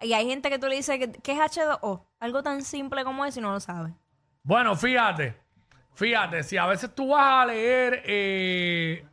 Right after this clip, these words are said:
Speaker 2: alguna data, algún medicamento o algo, alguna
Speaker 1: Ajá.
Speaker 2: etiqueta, pues está chévere que eso se llama H dos O y eso, lo-,
Speaker 1: Ajá.
Speaker 2: la-, las letrecitas
Speaker 1: Las
Speaker 2: con los
Speaker 1: siglas,
Speaker 2: numeritos,
Speaker 1: ajá, ajá.
Speaker 2: eso se llama nomenclatura, eso lo dan en química.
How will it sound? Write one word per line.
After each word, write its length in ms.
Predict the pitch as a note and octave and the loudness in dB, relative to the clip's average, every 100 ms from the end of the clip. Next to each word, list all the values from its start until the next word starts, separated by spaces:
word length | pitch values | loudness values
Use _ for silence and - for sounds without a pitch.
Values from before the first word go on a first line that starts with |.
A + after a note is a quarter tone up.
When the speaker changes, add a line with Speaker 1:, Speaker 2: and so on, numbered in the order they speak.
| _ | _
Speaker 2:
alguna 480 | D#3+ F3 F3 G#3 A3+ | -2 0 2 4 4
data, 380 | A3+ A#3+ A3+ G#3+ | 4 2 2 0
algún 280 | G3 G3+ G#3+ | 0 -2 0
medicamento 760 | A#3 A3+ A3+ A3 A#3 G#3 A3+ | 2 2 0 0 -2 0 2
o 100 | A3 | 4
algo, 380 | A3+ F#3+ D3+ C#3+ | 4 2 0 -2
alguna 200 | D3 D#3+ | -2 -2
Speaker 1:
Ajá. 80 | G3+ | -2
Speaker 2:
etiqueta, 640 | G#3+ A3 A3+ A#3+ F#3 F3 - _ _ _ _ _ _ _ _ | -2 0 2 2 2 0 0 _ _ _ _ _ _ _ _
pues 540 | F3 F#3 F#3 F#3 F3+ F3 | 2 4 4 4 2 2
está 200 | - G3+ | 0 0
chévere 480 | - A#3 A#3+ A3+ G#3 | 0 2 2 2 2
que 580 | G3 F#3+ F3+ E3+ F3 | 0 2 0 0 -2
eso 180 | E3 F#3 | -2 -2
se 120 | F#3+ | 0
llama 720 | A#3+ B3 A#3+ G#3+ F#3+ F3 E3 | 2 4 4 4 4 2 2
H 180 | F#3 A3 | 0 0
dos 140 | B3 C4 | 0 2
O 180 | B3 B3+ | 2 2
y 80 | B3 | 2
eso, 440 | A#3+ F#3 D#3 F3 - | 0 -2 -6 -6 -4
lo-, 220 | E3 E3 | 0 2
Speaker 1:
Ajá. 80 | D#3 | 2
Speaker 2:
la-, 220 | E3 D#3 | 4 4
las 140 | E3 | 2
letrecitas 420 | E3+ E3 E3 F#3 G3 | 2 0 0 2 2
Speaker 1:
Las 80 | |
Speaker 2:
con 80 | A#3+ | 2
los 100 | B3 | 2
Speaker 1:
siglas, 80 | A#3+ A#3+ A#3+ | 2 2 2
Speaker 2:
numeritos, 200 | E3+ - - | 0 -2 -8
Speaker 1:
ajá, 120 | G#3 | -8
ajá. 100 | F3 | -4
Speaker 2:
eso 160 | D#3+ F#3+ | -2 0
se 100 | A3+ | 2
llama 200 | B3+ B3+ | 4 4
nomenclatura, 800 | A#3 G#3+ F3+ F#3+ E3 G3+ G3+ D#3 | 2 0 2 2 2 2 2 2
eso 160 | C#3+ | 2
lo 80 | F#3+ | 4
dan 160 | G#3+ A3 | 4 2
en 120 | G3 | -2
química. 480 | - G3+ F#3+ D3 | -2 0 2 2